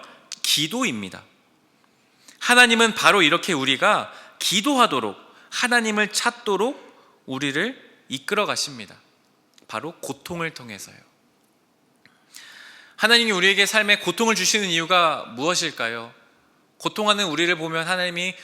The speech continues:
즐거우셔서 그럴까요? 장난꾸러기셔서 그러실까요? 아닙니다. 우리가 고통이 있어야만 하나님을 찾고 부르짖는 사람인 존재를, 인 것을 아시기 때문인 것입니다.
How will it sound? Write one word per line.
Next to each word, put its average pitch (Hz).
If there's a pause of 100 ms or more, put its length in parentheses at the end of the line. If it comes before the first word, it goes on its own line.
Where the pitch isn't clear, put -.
(140)
즐거우셔서 202
그럴까요? 123 (580)
장난꾸러기셔서 170
그러실까요? 113 (340)
아닙니다. 139 (1120)
우리가 196
고통이 240
있어야만 151 (260)
하나님을 214 (300)
찾고 -
부르짖는 170
사람인 151
존재를, 135 (280)
인 139
것을 160 (160)
아시기 147
때문인 185
것입니다. -